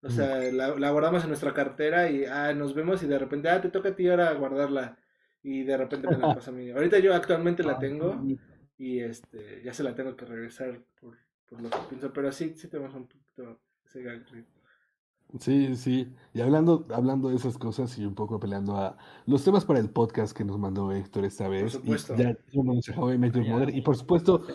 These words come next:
Speaker 2: sus tres capitulitos de How I Met Your Father, hay que, hay que decirlo, entre más podemos abarcar, mejor. Yo les pregunto, porque además son cinco temas que nos dio, había que elegir uno. ¿Y cómo creen que sería una décima temporada en la actualidad?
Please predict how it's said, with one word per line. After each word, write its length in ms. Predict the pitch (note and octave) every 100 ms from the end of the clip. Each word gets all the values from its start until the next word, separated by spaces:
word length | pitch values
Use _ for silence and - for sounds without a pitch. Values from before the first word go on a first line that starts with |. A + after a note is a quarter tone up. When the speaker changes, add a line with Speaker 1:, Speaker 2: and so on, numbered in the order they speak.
| C3+ -
Speaker 2:
sus 220 | - D#3+
tres 180 | A3 G#3+
capitulitos 600 | - F3 D3+ D3+ D3+ E3
de 60 | C3
How 180 | C#3 C3+
I 40 |
Met 160 | C3 B2+
Your 140 | A#2+
Father, 260 | B2 A#2+ A#2+
hay 100 | A2
que, 240 | A#2 G#2+
hay 80 | A#2
que 120 | A#2
decirlo, 260 | B2 A#2+ B2+
entre 160 | C3 C#3+
más 160 | F#3+
podemos 280 | G3 F#3 E3
abarcar, 340 | A#2 G2+ C3 A#2
mejor. 420 | G#2+ - A2 B2 - _ _ _ _ _ - - -
Yo 160 | B2
les 140 | G#3 F#3
pregunto, 460 | B2+ A2+ G#2+ G2+
porque 220 | A#2 D#3 G#3
además 300 | B3 C4 -
son 240 | - G#3+ G#3+
cinco 220 | G3 F3
temas 200 | F3 E3
que 80 | D3
nos 140 | C3
dio, 160 | D#3 G3+
había 200 | C#3 C3
que 80 | B2+
elegir 240 | A2 B2
uno. 360 | D3 D#3+ F#3+ - _ _ _ _ _ _ - - _ _ _ _
¿Y 460 | - C3 C3 A#2+ - _ _ _ _ -
cómo 200 | F3 A#3+
creen 140 | D#4
que 60 | C4+
sería 220 | - D3
una 160 | D#3+ D3
décima 300 | B2+ D#3 C3+
temporada 400 | G#2+ A#2 A2 A2+
en 80 | A2
la 100 | G2+
actualidad? 480 | - G#2 G2+ B2